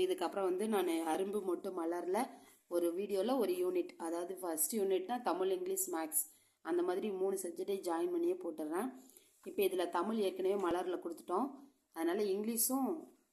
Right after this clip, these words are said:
மேத்ஸும் ந-, நம்ம இந்த வீடியோல பார்க்கலாம். So, first about me,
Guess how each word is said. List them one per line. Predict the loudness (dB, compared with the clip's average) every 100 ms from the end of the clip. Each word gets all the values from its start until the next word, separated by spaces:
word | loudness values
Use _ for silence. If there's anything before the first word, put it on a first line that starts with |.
| _ 2
மேத்ஸும் | 2 2 -2 -2
ந-, | -2 -2
நம்ம | 0 0
இந்த | 0 0
வீடியோல | 0 -2 -4
பார்க்கலாம். | -8 -12 -14 _ _ _ -20 -20 _ _ -10
So, | -2
first | 0 2 2
about | 4 4 2 0
me, | 0